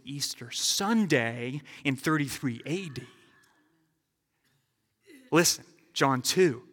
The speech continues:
So the Jews said to Jesus, "What sign do you show us for doing these things?" Translation, "We want to see your resume." Jesus answered them, "Destroy this temple,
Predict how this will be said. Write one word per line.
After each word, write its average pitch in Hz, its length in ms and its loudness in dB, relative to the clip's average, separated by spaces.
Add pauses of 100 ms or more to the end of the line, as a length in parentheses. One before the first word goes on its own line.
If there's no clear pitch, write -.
(640)
So 160 180 0
the 143 100 -2
Jews 175 280 -2
said 139 220 -4
to 127 60 -6
Jesus, 113 540 -12 (1400)
"What 269 240 6
sign 233 400 6
do 170 80 0
you 175 160 -2
show 196 380 0
us 151 200 -2
for 214 160 -2
doing 220 240 2
these 135 220 -2
things?" 110 360 -16 (120)
Translation, 143 680 0 (280)
"We 214 160 6
want 226 160 8
to 190 40 8
see 180 180 2
your 160 120 6
resume." 123 360 4 (1900)
Jesus 160 400 2
answered 135 320 0
them, 98 160 -14 (1040)
"Destroy 156 680 2
this 180 300 -4
temple, 147 480 -14